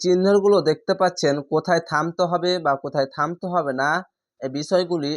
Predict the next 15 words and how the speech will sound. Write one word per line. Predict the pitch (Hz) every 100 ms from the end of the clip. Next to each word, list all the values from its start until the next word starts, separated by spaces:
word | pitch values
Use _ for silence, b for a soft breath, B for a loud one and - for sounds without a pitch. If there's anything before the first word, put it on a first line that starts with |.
| 147
এখানে | 147 156 156 220 233 -
লেখা | 160 175 165 123
আছে। | 117 110 120 _ _ _ 135
পবিত্র | 143 151 156
কোরআন | 160 151 156 165 156
পড়লে | 143 147 165 214 -
এভাবেই | 143 135 139 220 370 _ _
পড়তে | 170 -
হবে। | 131 117 113 - _ _ _ _ _ -
এখানে | 160 202 185
দেখেন, | 131 120 156 180 208 _ _ _ _ _ _ _ _ _ _ _ _ _ _ _ _ _ 117
ওয়াকফ | 147 170 - - - 196 165 117 131
মানে | 139 156 175 139 -
থামা | 143 151 170 165 135 139
বা | 151